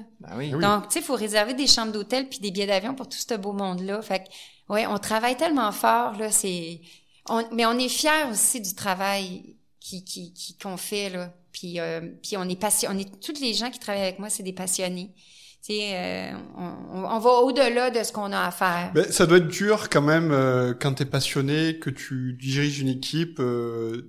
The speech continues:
Speaker 2: d'avoir des gens qui sont pas passionnés. Donc forcément, si tu me disais, ah ben, euh, ils sont pas trop passionnés, <laughs> je dirais, attends,
Speaker 3: Ouais.
Speaker 2: euh, <laughs>
Speaker 3: Ouais.
Speaker 2: qu'est-ce qui se passe ?
Speaker 3: Ben
Speaker 1: Non,
Speaker 3: ouais,
Speaker 1: mais en
Speaker 3: ben
Speaker 1: tout cas, vous pouvez être fiers du travail
Speaker 2: Ouais.
Speaker 1: accompli parce que,
Speaker 2: Ouais, c'est sûr,
Speaker 1: euh,
Speaker 2: certain.
Speaker 1: aussi bien, on,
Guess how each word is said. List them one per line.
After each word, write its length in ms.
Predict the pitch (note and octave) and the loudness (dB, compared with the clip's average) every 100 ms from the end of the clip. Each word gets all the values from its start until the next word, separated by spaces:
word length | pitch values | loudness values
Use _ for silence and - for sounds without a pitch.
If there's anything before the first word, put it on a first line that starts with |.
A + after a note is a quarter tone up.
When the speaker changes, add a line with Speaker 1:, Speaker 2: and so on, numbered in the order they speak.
| A#2+ | -4
Speaker 2:
d'avoir 360 | B2+ A#2+ C3+ | -2 2 0
des 100 | B2+ | 2
gens 160 | B2 C#3 | 0 0
qui 80 | - | -2
sont 120 | A#2 | -4
pas 120 | A#2 | -4
passionnés. 420 | A2+ A2 B2 A#2 | -4 -4 -4 -4
Donc 240 | G#2+ G2+ G2 | -6 -12 -12
forcément, 680 | - - B2+ B2+ C#3+ D3+ D#3 - - - - - | -8 -6 -2 0 0 -2 -6 -16 -18 -18 -14 -6
si 160 | C#3 | -6
tu 160 | C3 C#3+ | -2 0
me 40 | |
disais, 200 | C3+ C3 | 2 4
ah 40 | B2+ | 4
ben, 100 | B2 | 4
euh, 600 | B2 B2 B2 B2 B2 B2 | 4 4 4 4 4 2
ils 60 | B2 | 0
sont 120 | - | -2
pas 160 | - B2+ | 0 0
trop 340 | - - C3+ | 0 -6 -4
passionnés, 800 | B2 A#2+ - B2 C#3 D#3 D#3 D#3 C3 - B3 | -2 -4 -4 0 2 4 4 2 2 6 6
<laughs> 220 | A3+ F3+ | 8 6
je 180 | F3+ F3+ | 6 4
dirais, 260 | E3 F3 | 6 8
attends, 640 | G3 F3+ G3 G3 F3+ D#3+ D#3 | 8 8 8 8 6 4 4
Speaker 3:
Ouais. 160 | A3 F3 | 2 0
Speaker 2:
euh, 80 | |
<laughs> 500 | B2+ - G3+ - - A#3 | 0 2 4 4 6 4
Speaker 3:
Ouais. 560 | - - F#3 D#3+ A3 | 4 4 0 0 -2
Speaker 2:
qu'est-ce 140 | F#3 - | -4 -2
qui 120 | E3+ | -2
se 80 | - | 2
passe ? 340 | C#3+ B2 - | 2 2 0
Speaker 3:
Ben 60 | A2+ | 0
Speaker 1:
Non, 60 | G#2 | 2
Speaker 3:
ouais, 60 | G#2 | 2
Speaker 1:
mais 60 | G#2+ | 0
en 40 | |
Speaker 3:
ben 100 | G2+ | -2
Speaker 1:
tout 80 | - | -2
cas, 160 | C3+ A#2+ | 0 0
vous 100 | G#2+ | -2
pouvez 220 | A2 A2 | -4 -4
être 80 | G#2 | -4
fiers 200 | B2 A2 | -4 -4
du 120 | A2 | -6
travail 320 | - A2+ A2 | -8 -6 -2
Speaker 2:
Ouais. 120 | C3 C3+ | 2 2
Speaker 1:
accompli 260 | C3+ A#2 | 0 -8
parce 240 | - G2+ - | -8 -10 -6
que, 80 | C#3 | -2
Speaker 2:
Ouais, 120 | C3+ | -2
c'est 120 | G2+ | -2
sûr, 160 | G#2 B2 | -4 -4
Speaker 1:
euh, 40 | |
Speaker 2:
certain. 280 | A#2 A#2 - | -4 -6 -6
Speaker 1:
aussi 60 | A2+ | -6
bien, 180 | A#2+ A2+ | -4 -4
on, 160 | A2 | -6